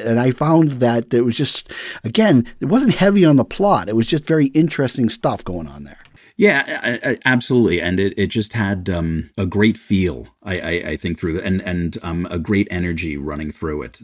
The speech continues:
Speaker 2: that, um, that felt relaxed. And, and again, part of it is, um, as you were talking about, that, um, the, the sound. Now, I, I had understood that Altman had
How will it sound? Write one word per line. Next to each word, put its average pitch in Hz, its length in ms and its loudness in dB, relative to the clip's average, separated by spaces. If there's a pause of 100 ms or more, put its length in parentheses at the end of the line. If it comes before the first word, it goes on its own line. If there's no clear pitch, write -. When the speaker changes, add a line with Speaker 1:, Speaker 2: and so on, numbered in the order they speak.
Speaker 2:
that, 71 320 -12
um, 69 240 -6 (240)
that 85 160 -6
felt 80 240 -6
relaxed. 80 760 -6 (260)
And, 95 300 0
and 92 380 0
again, 101 340 4
part 101 280 -2
of 104 80 2
it 98 80 2
is, 87 300 -2 (420)
um, 82 380 -4
as 92 180 -2
you 92 80 -4
were 87 40 0
talking 104 260 0
about, 78 300 -6
that, 78 320 -8
um, 76 320 -6
the, 76 220 -6
the 71 160 -10
sound. 98 720 -6 (300)
Now, 104 180 2
I, 113 240 0
I 131 160 0
had 175 100 2
understood 127 440 2
that 92 260 -4
Altman 95 400 -4
had 85 200 -8